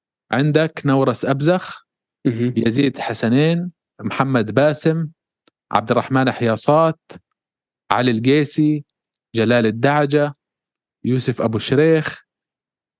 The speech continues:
Speaker 1: آه، محمد أبزخ، هذا
Speaker 2: مم.
Speaker 1: بيقرب لنورس، آه، جلال الدعجة، يزيد حسنين،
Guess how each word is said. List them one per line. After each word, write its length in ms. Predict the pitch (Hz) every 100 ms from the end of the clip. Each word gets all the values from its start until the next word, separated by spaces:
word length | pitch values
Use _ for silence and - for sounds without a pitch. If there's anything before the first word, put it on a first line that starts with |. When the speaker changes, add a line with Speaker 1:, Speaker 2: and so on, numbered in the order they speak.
| -
Speaker 1:
آه، 340 | 104 107 107
محمد 640 | 107 104 92 139 131 147
أبزخ، 680 | 117 135 143 160 - - - _ _ _ -
هذا 160 | 110
Speaker 2:
مم. 60 | 107
Speaker 1:
بيقرب 320 | 120 117 98
لنورس، 640 | 101 101 104 92 87 - _ _ _ _ _ _ _ _ _
آه، 340 | - 104 104 104
جلال 380 | 110 123 151 143
الدعجة، 640 | 127 143 139 139 143 143 - _ _ _ _ _ _ _ _
يزيد 360 | 110 117 165 165
حسنين، 680 | 156 - 143 147 147 147